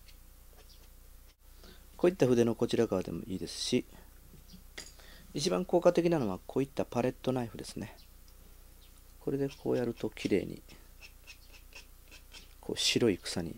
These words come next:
なります。えー、これからもっと手を加えていきますので、あまりする必要はないですね。要所要所、特にこちらじゃなくて、あの、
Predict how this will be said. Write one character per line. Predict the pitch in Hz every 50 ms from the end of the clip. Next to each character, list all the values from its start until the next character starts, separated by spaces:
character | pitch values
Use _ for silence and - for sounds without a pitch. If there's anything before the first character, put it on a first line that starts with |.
| - -
な | 87 90
り | - 78
ま | 76
す。 | - - - - - - - - - - - - - - - - - - - - - - - - _ - - - - - - - - - - - -
え | - 147 151
ー、 | 147
こ | -
れ | 180 180
か | 190
ら | 185 190
も | 214 233
っ |
と | - - 147 113 - - - 110 107 104
手 | - 165
を | 143 -
加 | - 120 117
え | 113
て | - 110
い |
き | - -
ま | 107 110
す | - -
の | 90
で、 | 87 -
あ | - 160
ま | 185 196 190
り | 185 175 - - - - - -
す | - - - -
る | 123 117
必 | - - - -
要 | 95
は | 90
な | 95 -
い | 80
で | -
す | - -
ね。 | - - - - - - - -
要 | 147 143 151 156 156
所 | 151 170 143
要 | 135 127
所、 | - - - - - - - - - -
特 | 190 170
に | 139 110 - - - - - -
こ | - 165
ち | - 175
ら | 170
じ | 151 127
ゃ | 95
な | 95 90
く | -
て、 | - - - - - - - - - - - - - - - - - - - - - - -
あ | 131 117
の、 | 110 107 113 110 110 110